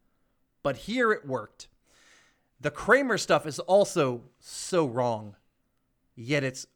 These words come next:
fucking hilarious. I doubt many sitcoms would do that kind of thing today, but here, I think it works because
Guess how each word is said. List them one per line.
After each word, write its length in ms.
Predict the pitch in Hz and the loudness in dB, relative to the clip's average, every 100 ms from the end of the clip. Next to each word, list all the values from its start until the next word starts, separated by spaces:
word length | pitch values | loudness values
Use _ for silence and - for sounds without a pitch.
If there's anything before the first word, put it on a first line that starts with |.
| _ _ | _ _
fucking 520 | _ _ - 131 131 120 | _ _ -4 -4 -4 -8
hilarious. 760 | 117 113 110 107 110 110 - _ _ - | -8 -6 -8 -8 -12 -16 -20 _ _ -2
I 100 | 156 | 2
doubt 220 | 170 175 | 2 2
many 180 | 165 160 | 0 -2
sitcoms 540 | 202 180 190 185 139 | -4 0 2 2 -2
would 280 | 131 147 - | -4 -6 -2
do 220 | 180 220 | -2 0
that 180 | 202 - | -2 -2
kind 220 | 190 180 | -4 -4
of 80 | 175 | -4
thing 220 | 180 175 | -4 -6
today, 540 | 165 139 156 202 262 - _ _ _ _ _ - | -8 -4 -2 -2 -6 -12 _ _ _ _ _ 4
but 340 | 170 160 - _ _ _ | 6 6 0 _ _ _
here, 680 | - - 254 262 196 170 135 _ _ _ _ _ _ _ _ _ | -20 -8 -4 2 2 0 -6 _ _ _ _ _ _ _ _ _
I 220 | 165 220 262 | 4 4 4
think 240 | 277 262 | -2 -4
it 80 | 190 | -2
works 240 | 180 175 | -2 -2
because 680 | - 165 170 151 143 123 | -8 -2 2 4 2 -2